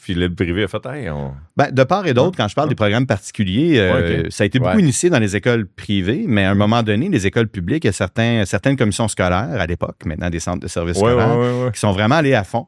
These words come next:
Speaker 2: là-dedans, puis qui ont créé
Speaker 1: Ok.
Speaker 2: des programmes particuliers, des excellents programmes particuliers partout dans leur région.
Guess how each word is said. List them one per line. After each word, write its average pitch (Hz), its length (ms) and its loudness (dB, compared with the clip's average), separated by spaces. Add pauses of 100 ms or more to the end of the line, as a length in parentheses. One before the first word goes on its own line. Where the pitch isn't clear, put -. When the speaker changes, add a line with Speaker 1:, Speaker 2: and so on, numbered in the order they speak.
Speaker 2:
là-dedans, 98 400 0
puis - 100 -20
qui 104 80 -2
ont 92 80 2
créé 104 220 0
Speaker 1:
Ok. 123 60 0
Speaker 2:
des 104 100 2
programmes 104 320 2
particuliers, 101 560 -2
des 98 260 2
excellents 131 340 0
programmes 104 300 -2
particuliers 95 500 -4
partout 110 280 -2
dans 101 80 2
leur 90 160 2
région. 87 400 -2